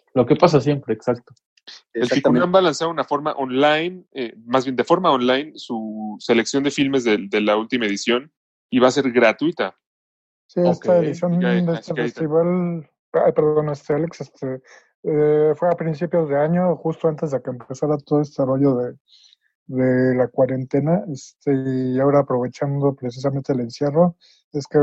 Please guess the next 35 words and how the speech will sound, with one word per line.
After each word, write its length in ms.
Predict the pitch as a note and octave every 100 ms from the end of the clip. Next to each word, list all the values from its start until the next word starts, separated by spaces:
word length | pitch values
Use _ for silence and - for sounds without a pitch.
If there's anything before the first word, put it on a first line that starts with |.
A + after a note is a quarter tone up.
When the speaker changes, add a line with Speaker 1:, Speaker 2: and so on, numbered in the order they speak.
| D3+
Speaker 4:
lanzarán 480 | C#3 C3 C#3+ C#3+ D#3
de 80 |
forma 400 | C#3+ D3 C#3+ C#3+
online 460 | C#3+ C#3 D3+ D#3+ D#3
su 140 | - C3
selección 400 | C3 B2 - D3+
de 80 |
películas 520 | C#3+ C3+ C#3 D#3+ D3+ B2+
del 220 | B2 B2
ulti-, 320 | C#3 C#3 C#3+
de 160 | F#3 D3
la 80 | C#3
última 300 | C#3+ C#3+ C3
edición. 480 | B2+ - D3+ D3+ - _ _ _ _
Entonces 380 | D3 C3+ C#3+ B2+
vale 240 | D3 C#3+
la 100 | C3+
pena 400 | B2 C#3 C#3 C3+ -
que 120 | B2+ A#2+ A#2+ _ _ _ _ -
a 40 |
los 160 | C3+ B2+
que 100 | -
les 160 | C3+ C3+
guste 360 | D3 D3 - D3 C3+
acercarse 520 | B2+ - C#3 D#3 C#3+ D3
a 20 |
este 180 | C#3+ C#3
tipo 200 | D3+ D3+
de 60 | C3
festivales, 840 | B2 - C3 C#3+ D3 F3+ E3 -
a 80 | C3
ver 160 | B2+ C#3
las 140 | C#3
películas, 520 | - B2+ C#3 F3+ F3 C#3
pues 380 | - B2 - -